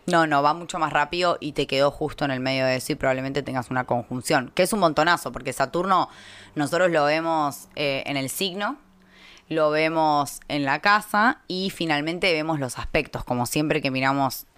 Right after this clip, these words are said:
estas cosas, vemos, bueno, vemos en qué signo está, ok, la herida, de dónde viene, en qué me puedo convertir un máster y, em, después miramos la casa donde está, en qué área de mi vida por ahí se ve un poco más reflejado, casa, signo, ya sabemos que son como correlativos.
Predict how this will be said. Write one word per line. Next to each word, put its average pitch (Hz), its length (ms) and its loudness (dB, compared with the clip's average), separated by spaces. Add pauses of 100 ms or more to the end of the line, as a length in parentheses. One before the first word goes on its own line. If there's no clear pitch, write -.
estas 123 300 -4
cosas, 127 240 -2
vemos, 123 160 -4
bueno, 135 160 -4
vemos 127 220 -4
en 123 60 -14
qué 131 100 -6
signo 143 260 -8
está, 185 360 2
ok, 131 260 -6 (200)
la 135 120 -2
herida, 151 340 2
de 135 80 2
dónde 139 240 0
viene, 147 360 0
en 135 120 -6
qué 139 120 -4
me 135 120 -2
puedo 139 160 2
convertir 131 460 -2
un 135 120 -2
máster 175 520 2
y, 208 400 -8 (420)
em, 139 960 -2
después 147 380 0
miramos 151 600 -2 (200)
la 139 300 0
casa 156 280 0
donde 151 240 -2
está, 180 300 0
en 160 100 -8
qué 151 140 0
área 147 220 2
de 135 60 0
mi 135 140 -4
vida 156 260 2
por 135 120 0
ahí 139 120 0
se 139 120 -2
ve 139 80 -2
un 135 80 -4
poco 139 180 -2
más 135 140 0
reflejado, 160 840 2
casa, 135 380 0
signo, 143 340 -4
ya 127 160 -6
sabemos 131 260 -4
que - 120 -12
son 135 120 -2
como 135 220 -2
correlativos. 139 880 0